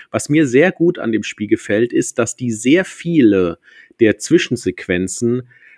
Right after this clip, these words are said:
ohne Schnitte bearbeiten. Ich weiß nicht, ob du schon bei der einen Szene bist, ich will's jetzt auch nicht spoilern, wo, ähm, Kratos mit seinem Sohn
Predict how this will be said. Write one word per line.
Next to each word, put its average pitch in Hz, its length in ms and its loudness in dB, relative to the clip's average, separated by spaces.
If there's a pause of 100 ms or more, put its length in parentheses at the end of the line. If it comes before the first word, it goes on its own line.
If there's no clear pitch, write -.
(200)
ohne 165 300 6
Schnitte 165 420 0
bearbeiten. 82 800 -6
Ich - 260 -8
weiß 139 320 0
nicht, 151 160 -2
ob 123 140 -2
du 135 80 0
schon 135 300 -2
bei 123 120 0
der 117 240 0
einen 135 240 -2
Szene 147 340 -2
bist, 139 220 -2
ich - 140 -12
will's 131 140 -4
jetzt - 160 -6
auch 113 100 -4
nicht 117 200 -4
spoilern, 135 600 -2
wo, 117 380 4
ähm, 110 440 -4 (120)
Kratos 123 480 -4
mit 120 120 -2
seinem 113 240 0
Sohn 127 520 2